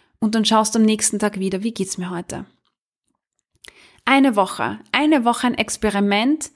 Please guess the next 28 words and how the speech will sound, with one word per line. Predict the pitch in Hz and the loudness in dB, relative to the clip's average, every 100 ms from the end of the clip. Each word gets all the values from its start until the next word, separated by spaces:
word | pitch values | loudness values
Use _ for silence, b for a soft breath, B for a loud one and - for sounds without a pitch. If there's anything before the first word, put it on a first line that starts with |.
| b b b b | b b b b
wo | 208 | -4
du | 202 | -2
sagst, | 214 196 - | -2 -2 -2
„Hey, | 190 | -2
ich | 190 | -2
bin | 226 | -2
jetzt | 220 208 | -2 -2
total | - - 214 226 | -4 0 2 2
mutig, | 220 247 254 240 | 4 2 0 -4
ich | 214 | -2
bin | 226 226 | 0 0
jetzt | 220 | 0
total | 214 226 220 226 | -6 0 0 0
crazy | - 214 208 214 220 - 196 233 b b b b b _ | -4 0 2 2 0 -2 -2 -4 b b b b b _
und | 214 208 208 | 0 2 2
ich | 214 - | 0 0
richte | 226 220 | -2 -2
jetzt | 196 | -2
meinen | 208 202 | 2 2
Fokus | 196 - 196 214 202 | 0 0 0 -2 -4
auf | 185 | -4
was | 185 | -2
anderes. | - 180 190 - - | -2 -2 -4 -4 -2
Ich | 202 | 0
stell | - 208 | 2 2
den | 214 - | 2 2
Autopilot | 196 208 214 208 196 196 | 2 2 -2 0 0 -2
ab.“ | - 185 - | -4 -6 -12